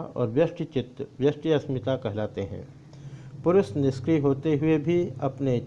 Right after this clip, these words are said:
चित्त का दृष्टा है, अर्थात चित्त में उसके ज्ञान के प्रकाश में जो कुछ भी हो रहा है,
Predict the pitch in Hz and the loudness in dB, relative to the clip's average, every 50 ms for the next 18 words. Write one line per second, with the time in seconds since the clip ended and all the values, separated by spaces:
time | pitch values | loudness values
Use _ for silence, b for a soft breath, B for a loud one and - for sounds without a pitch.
0 | - - 180 175 - - 180 165 - 139 127 117 98 104 107 - - - 117 107 | -4 -4 -4 -4 -2 -4 -6 -2 0 0 2 2 0 -2 -4 -4 -2 -2 -2 -2
1 | 92 98 90 92 - - - - - B B B B B B B B 143 143 - | -2 -4 -6 -6 -10 -14 -16 -18 -18 B B B B B B B B -4 -2 0
2 | - 180 180 180 180 - 196 180 - - 180 180 175 175 175 - 156 147 - - | 2 2 2 2 0 -2 -2 -4 -2 -2 -2 0 2 2 2 0 -2 -4 -4 -2
3 | - 151 143 120 113 131 131 139 151 165 175 170 - 175 165 - - 123 - - | 0 0 0 2 2 2 2 2 2 0 0 0 0 -2 -2 -2 -4 -2 0 2
4 | 139 151 156 156 - 147 139 120 110 127 143 151 147 185 180 170 165 160 180 180 | 2 2 2 0 -2 -2 -2 0 2 2 2 2 2 0 -2 -2 0 0 0 0
5 | 147 143 151 151 147 120 123 123 117 101 98 95 - | 2 4 4 4 4 2 2 0 0 -2 -4 -6 -6